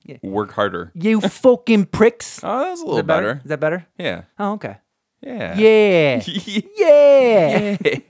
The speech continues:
Speaker 2: Um,
Speaker 1: They're not biscuits,
Speaker 2: well, you gotta
Speaker 1: they're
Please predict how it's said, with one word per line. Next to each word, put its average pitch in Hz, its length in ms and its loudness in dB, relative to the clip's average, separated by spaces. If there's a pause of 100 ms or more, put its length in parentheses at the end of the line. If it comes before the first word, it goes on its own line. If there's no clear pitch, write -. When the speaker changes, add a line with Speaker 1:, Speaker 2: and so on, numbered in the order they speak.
(440)
Speaker 2:
Um, 139 640 -4
Speaker 1:
They're 233 240 2
not 226 380 2 (680)
biscuits, 233 120 2
Speaker 2:
well, 139 100 4
you 143 80 2
gotta 143 240 4 (260)
Speaker 1:
they're 208 180 2